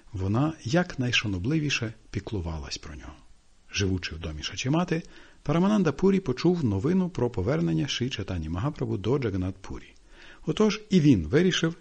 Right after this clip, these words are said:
якнайшвидше йти туди. У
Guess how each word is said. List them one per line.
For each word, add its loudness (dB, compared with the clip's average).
якнайшвидше -2
йти -4
туди. -10
У 6